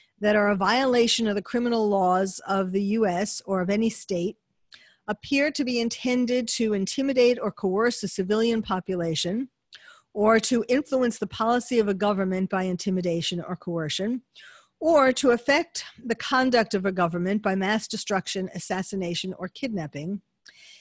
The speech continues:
and occur primarily within, of course, the U S. So with that definition, um,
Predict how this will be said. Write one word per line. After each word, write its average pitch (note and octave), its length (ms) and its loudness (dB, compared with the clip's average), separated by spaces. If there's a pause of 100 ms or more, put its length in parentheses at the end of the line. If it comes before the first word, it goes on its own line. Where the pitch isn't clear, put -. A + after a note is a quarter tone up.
(200)
and A#3 160 4
occur C#4+ 380 0
primarily A#3+ 600 2
within, F#3 520 2
of F3 180 -10
course, D#3 380 -6
the E3 100 -6
U F#3+ 160 4
S. - 320 -2 (640)
So D4 520 4 (280)
with F#4+ 260 -2
that C#4+ 300 2 (140)
definition, A#3 840 -2 (360)
um, A3+ 540 0